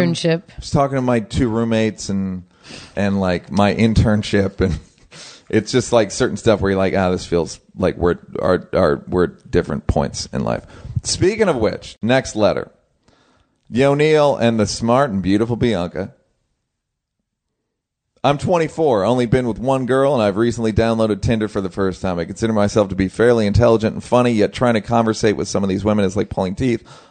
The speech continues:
Speaker 2: I'll ask a question and get a th-, three-word answer. For example, "What kind of music are you into?" And I get back all of it. Am I boring? How can I get better at text conversations?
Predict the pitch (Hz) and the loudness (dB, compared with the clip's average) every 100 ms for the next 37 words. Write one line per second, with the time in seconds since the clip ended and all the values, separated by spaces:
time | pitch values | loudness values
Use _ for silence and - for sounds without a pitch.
0 | - 113 113 113 - 104 - 110 - 101 | 0 4 4 4 0 -2 0 0 0 0
1 | 95 90 - 104 87 - - 117 113 104 | 0 0 0 -2 -2 -6 -4 2 4 4
2 | 98 92 90 - 92 90 - 101 98 98 | 4 2 0 0 0 0 -2 0 2 2
3 | 98 95 92 - - _ 104 113 127 104 | 2 2 2 0 -20 _ 0 2 2 2
4 | 104 98 98 95 92 90 - 92 90 - | 2 0 0 0 0 -2 0 2 2 0
5 | 95 90 92 95 90 87 82 - _ _ | -2 -2 0 0 0 -2 -2 -6 _ _
6 | _ 98 95 90 - - - 202 349 415 | _ 0 2 0 -2 -6 -4 -2 0 -2
7 | 208 240 240 233 233 226 _ _ _ _ | 0 0 0 0 -4 -8 _ _ _ _
8 | 208 269 240 220 208 - 160 156 127 - | -2 0 0 0 0 0 2 2 2 2
9 | 123 - - 92 87 80 71 - - | 0 -2 -4 -4 -4 -6 -6 -8 -20